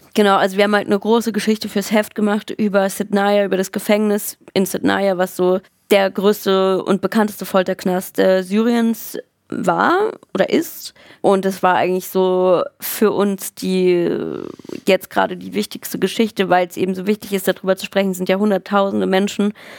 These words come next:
verschwunden und alle suchen eben nach ihren Verwandten und Lieben. Und uns hat ein Arzt, ähm, das kann man auch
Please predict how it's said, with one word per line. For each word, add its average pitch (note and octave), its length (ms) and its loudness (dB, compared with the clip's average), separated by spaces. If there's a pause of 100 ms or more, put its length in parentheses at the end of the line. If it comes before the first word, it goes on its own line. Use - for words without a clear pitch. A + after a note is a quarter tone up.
(100)
verschwunden G#3+ 800 0 (500)
und G#3 200 2
alle A3 240 4
suchen G#3+ 300 -4
eben F3+ 180 0
nach F3 160 0
ihren F#3 220 -2
Verwandten G3+ 440 0
und G3 200 -6
Lieben. G#3+ 320 -2 (220)
Und - 340 -2
uns G3+ 240 -2
hat G#3+ 180 0
ein F#3+ 80 0
Arzt, - 580 0
ähm, F#3 600 0
das F#3 120 -4
kann G#3 140 0
man F3+ 120 2
auch E3+ 160 -4